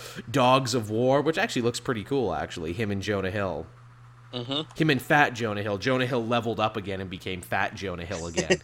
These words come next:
Speaker 2: <laughs>
Speaker 1: He'd been skinny Oscar-winning Jonah Hill for a little bit, but now he's back to fat, funny Jonah Hill. Uh,
Speaker 2: <laughs>
Speaker 1: Miles Teller, when they asked him about it, he said, "Yeah, I'd totally do Fantastic Four again."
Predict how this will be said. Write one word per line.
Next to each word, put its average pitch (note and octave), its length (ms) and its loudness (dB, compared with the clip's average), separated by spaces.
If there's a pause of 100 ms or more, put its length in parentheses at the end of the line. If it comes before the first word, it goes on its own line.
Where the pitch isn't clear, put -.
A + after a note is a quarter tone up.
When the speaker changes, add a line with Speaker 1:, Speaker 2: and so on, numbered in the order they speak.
(260)
Speaker 2:
<laughs> - 320 -20
Speaker 1:
He'd F#3 160 2
been D#3 160 4
skinny F#3 460 2
Oscar-winning C3 840 2
Jonah A2+ 320 0
Hill A2+ 300 -2
for A#2 220 -2
a G#2+ 60 2
little B2+ 300 2
bit, G#2 220 -4
but A2 120 -4
now A2 200 0
he's G#2 240 -8
back G#2 360 0
to B2 80 -8
fat, G2 320 0
funny A2+ 300 -4
Jonah F2+ 360 -4
Hill. F2 380 -4 (380)
Uh, B2 240 2
Speaker 2:
<laughs> C#3 80 -4
Speaker 1:
Miles D3 300 4
Teller, D3+ 340 2
when B2 160 0
they C3 100 0
asked A#2 400 0
him A#2+ 80 -2
about G2+ 380 -2
it, G2+ 140 -4 (220)
he E3 60 -8
said, F#3+ 260 4
"Yeah, G#3 140 4
I'd F#3+ 160 2
totally F#3 340 2
do A#2+ 200 0
Fantastic A#2 600 -2
Four G#2+ 260 0
again." F2+ 380 -6